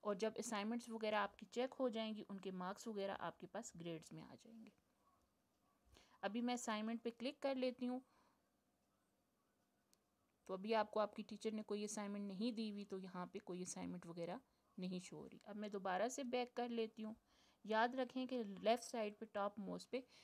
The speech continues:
ये back arrow मौजूद है, आपने इस पर click करके वापस जाना है। Grades पे मैं click करती हूँ, तो अभी कोई assignment ही नहीं दी, ये assignment check ही नहीं हुई, तो यहाँ पे आपके कोई grades भी नहीं होंगे, ठीक है।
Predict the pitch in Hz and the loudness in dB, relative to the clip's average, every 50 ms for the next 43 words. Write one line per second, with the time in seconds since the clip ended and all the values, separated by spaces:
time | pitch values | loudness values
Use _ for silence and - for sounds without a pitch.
0 | - _ _ 208 196 175 196 190 190 190 - 185 180 180 180 180 180 175 170 170 | -20 _ _ -2 -2 2 2 2 2 2 0 0 0 0 0 -2 -4 -6 -6 -6
1 | 165 170 185 - - - 185 175 165 - 175 170 180 - - _ 196 196 - - | -6 -4 -2 -4 -2 0 0 0 0 -2 -6 -8 -8 -10 -8 _ -8 -8 -6 -8
2 | 185 180 - _ - 170 160 165 - 226 285 - _ _ _ _ 180 170 160 - | -8 -8 -8 _ -6 -6 -6 -4 -6 -8 -8 -8 _ _ _ _ -6 -6 -6 -6
3 | - - - - 160 139 - - - - - _ _ _ _ _ _ - - - | -12 -16 -14 -14 -14 -14 -14 -16 -18 -20 -20 _ _ _ _ _ _ -20 -20 -20
4 | - _ _ 180 185 208 214 220 240 233 - - 285 269 269 262 254 - 247 254 | -20 _ _ 2 4 6 6 6 4 2 2 0 2 2 2 0 0 0 -2 -2
5 | 254 - 254 240 220 - 240 233 226 226 202 202 226 - 233 233 226 226 - 233 | 0 0 0 0 0 -2 -4 0 0 0 0 -2 -2 0 0 0 0 0 0 -2
6 | 214 214 214 226 254 262 254 240 233 233 226 208 208 220 214 214 214 - - 202 | 0 0 2 2 2 2 0 0 0 0 0 -2 -2 -2 -2 -2 -4 -4 -4 -4
7 | 202 202 202 208 - - 226 247 240 - 254 240 220 214 208 202 196 208 226 - | -4 -4 -4 -4 0 0 0 0 0 0 0 0 0 0 -2 -2 -4 -4 -6 -8
8 | - - - - _ - 202 190 185 190 185 190 - 202 196 202 - - 196 - | -12 -20 -20 -20 _ -8 -6 -4 -2 -2 -2 0 0 0 0 0 -2 -6 -6 -4
9 | 196 196 202 202 - 185 180 170 170 - - 202 240 - - _ _ _ _ _ | -4 -6 -6 -4 -2 -2 -2 -2 -6 -8 -8 -8 -8 -8 -8 _ _ _ _ _
10 | 196 180 175 180 170 170 185 - - - - - - _ _ _ _ _ _ _ | -6 -4 -2 -2 -2 -2 -4 -6 -10 -12 -16 -18 -20 _ _ _ _ _ _ _
11 | _ _ _ _ _ _ _ _ _ _ _ _ _ _ _ _ _ - - - | _ _ _ _ _ _ _ _ _ _ _ _ _ _ _ _ _ -18 -10 -10
12 | 220 220 269 277 302 - _ - | -6 -2 -2 -4 -4 -4 _ -20